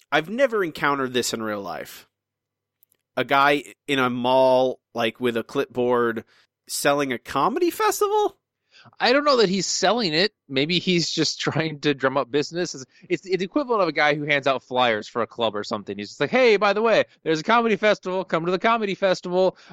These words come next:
Speaker 2: I don't know why he has a clipboard, though. That does seem a little weird.
Speaker 1: Maybe
Speaker 2: He should just be handing out flyers.
Speaker 1: Maybe just to be official. You know, like, if, uh, you can, you can
Speaker 2: Yeah.
Speaker 1: kinda be anywhere and no one will ever bother you as long as you're wearing, holding a clipboard.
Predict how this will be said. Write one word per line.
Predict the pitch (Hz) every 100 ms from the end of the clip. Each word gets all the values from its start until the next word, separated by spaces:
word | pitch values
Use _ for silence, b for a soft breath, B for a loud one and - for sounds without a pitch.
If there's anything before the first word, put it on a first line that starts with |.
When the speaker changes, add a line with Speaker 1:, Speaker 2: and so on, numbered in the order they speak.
| -
Speaker 2:
I | 151
don't | 180
know | 190
why | 170
he | 160
has | 143
a | 123
clipboard, | - 139 - 104 101
though. | 98 95 110
That | 123 117
does | 120
seem | - 113
a |
little | 107 104
weird. | 104 101 - -
Speaker 1:
Maybe | 139 151
Speaker 2:
He |
should | 165
just | 123 107
be |
handing | 113 113 110 104
out | 92
flyers. | - 98 - - 160
Speaker 1:
Maybe | 185 208 202
just | 165 165
to | 160
be | 143
official. | 127 131 156 196 - _ -
You |
know, | 147 147
like, | 139 123
if, | 143 131 -
uh, | 120 - - 113
you | 160 160
can, | 165 139 135 123
you | 147
can | 175 175
Speaker 2:
Yeah. | 165
Speaker 1:
kinda | 165
be | 143 156 151
anywhere | 131 139 147 151 156
and | 120
no | 123
one | 127
will |
ever | 120 117
bother | 110 113 123
you | 131
as | 120
long | 113
as | 107
you're | 110
wearing, | 107 107
holding | - 117 113
a | 104
clipboard. | 113 110 127 131